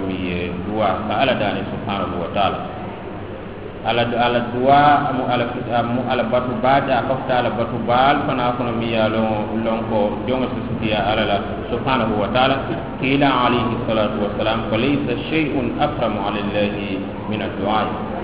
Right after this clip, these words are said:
A ko feŋ ti jee miŋ na buuñaa warata Ala ye subhanahu wa taala, ka tambi, ka tambi duwa la, kee buloo tiliŋ Ala la ka daa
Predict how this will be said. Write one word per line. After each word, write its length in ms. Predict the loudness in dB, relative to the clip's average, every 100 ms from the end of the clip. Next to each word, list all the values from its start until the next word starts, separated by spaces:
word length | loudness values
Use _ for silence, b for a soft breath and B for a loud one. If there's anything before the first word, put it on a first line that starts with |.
| -4
A 160 | 0 2
ko 160 | 2 0
feŋ 300 | 0 0 0
ti 100 | 0
jee 240 | 2 2 4
miŋ 320 | 4 4 2
na 80 | 2
buuñaa 720 | 2 2 2 2 4 4 4 2 0 0
warata 400 | 4 4 4 2
Ala 200 | 2 4
ye 120 | 4
subhanahu 640 | 2 0 -4 -2 0 0 0
wa 80 |
taala, 400 | 2 2 4 2 0
ka 60 | 0
tambi, 320 | 2 4 4 2 0 -2 -2
ka 80 | -2
tambi 300 | 2 2 4
duwa 260 | 4 2 2
la, 80 | 2
kee 120 | 0
buloo 280 | 2 2 0
tiliŋ 220 | -2 -2 -2
Ala 120 | 0
la 100 | 0 0
ka 160 | 0
daa 160 | 0 -2